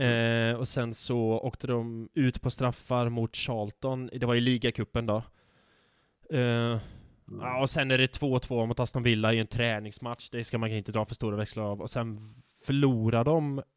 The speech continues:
Speaker 1: hemma mot Aston Villa. Det var i sista matchen då innan V M-uppehållet.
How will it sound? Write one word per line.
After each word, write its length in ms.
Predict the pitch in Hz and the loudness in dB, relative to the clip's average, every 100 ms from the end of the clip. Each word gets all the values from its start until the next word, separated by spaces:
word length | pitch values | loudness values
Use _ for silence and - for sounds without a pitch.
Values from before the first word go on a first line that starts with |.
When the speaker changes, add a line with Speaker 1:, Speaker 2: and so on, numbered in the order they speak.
| - | -16
Speaker 1:
hemma 380 | - 131 113 117 | -8 -6 -2 -2
mot 180 | 127 135 | -2 -4
Aston 260 | - 131 | -4 -4
Villa. 680 | 127 113 113 113 117 120 120 - | -2 -2 -4 -6 -6 -6 -6 -4
Det 120 | 127 123 | -2 2
var 140 | 123 | 2
i 40 | |
sista 460 | 117 - 123 - 123 | 0 -4 -10 -8 -6
matchen 420 | 117 110 - 117 | -6 -8 -8 -6
då 140 | 110 - | -6 -6
innan 800 | 135 110 107 104 101 98 90 92 - - - - - 101 | -6 -4 -4 -4 -4 -10 -14 -18 -20 -20 -20 -20 -20 -10
V 220 | 113 101 | -6 -4
M-uppehållet. 960 | 98 101 110 110 101 101 110 - - | -6 -8 -10 -10 -10 -8 -10 -12 -18